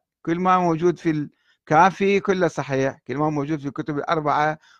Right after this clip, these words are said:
كله صحيح، كل ما موجود في كل الكتب الشيعية، كل الكتب الشيعية حتى بحار <laughs> الأنوار يصبح كل، كل الأحاديث تصبح صحيحة.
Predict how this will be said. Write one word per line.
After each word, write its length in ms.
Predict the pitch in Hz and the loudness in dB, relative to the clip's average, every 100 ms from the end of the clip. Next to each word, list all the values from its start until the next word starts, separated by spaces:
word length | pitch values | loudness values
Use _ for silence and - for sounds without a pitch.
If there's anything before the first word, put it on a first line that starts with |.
| - | 0
كله 280 | 147 165 | 2 4
صحيح، 440 | 156 147 151 139 135 | 2 0 0 0 0
كل 160 | - | -2
ما 160 | 147 160 | 0 0
موجود 360 | 151 143 160 - | 0 -2 -4 -2
في 140 | 160 | -6
كل 260 | - 214 202 | 0 0 0
الكتب 360 | 180 196 165 | 0 -2 -2
الشيعية، 580 | 151 - 143 147 147 151 _ _ _ _ _ _ _ _ | -8 -6 -2 0 0 -2 _ _ _ _ _ _ _ _
كل 300 | - 247 233 | 4 4 6
الكتب 340 | 202 202 185 | 4 4 2
الشيعية 540 | 165 - 165 139 170 160 | -2 2 2 4 4 2
حتى 320 | 180 - 185 | 0 -4 -2
بحار 260 | 165 165 165 | -4 -4 -4
<laughs> 40 | |
الأنوار 560 | 180 156 147 160 175 - _ _ - _ | -2 0 2 4 2 -2 _ _ -20 _
يصبح 280 | 185 175 165 | -6 -4 -4
كل، 320 | 180 190 185 | -2 -2 -2
كل 340 | 156 147 202 185 | -4 -2 0 2
الأحاديث 440 | 160 143 147 165 | 0 0 -2 -2
تصبح 340 | - 160 156 143 | -2 -8 -8 -10
صحيحة. 680 | 135 - 139 131 - - | -12 -6 -4 -4 -6 -18